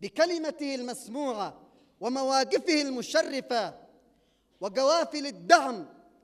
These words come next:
الشعبي والمجهود الشعبي، تحرك بنفسه معتمدًا على الله سبحانه وتعالى وعلى نفسه.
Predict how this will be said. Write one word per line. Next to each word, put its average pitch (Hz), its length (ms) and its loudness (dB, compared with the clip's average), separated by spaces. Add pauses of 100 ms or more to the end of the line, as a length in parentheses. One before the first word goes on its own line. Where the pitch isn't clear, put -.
الشعبي 262 580 -2
والمجهود 240 560 -6
الشعبي، 269 680 -6 (1000)
تحرك 302 580 -2
بنفسه 240 680 -6 (760)
معتمدًا 262 880 -2
على 233 160 0
الله 262 520 2
سبحانه 269 640 -8
وتعالى 233 460 -6
وعلى 190 320 -4
نفسه. 180 440 -12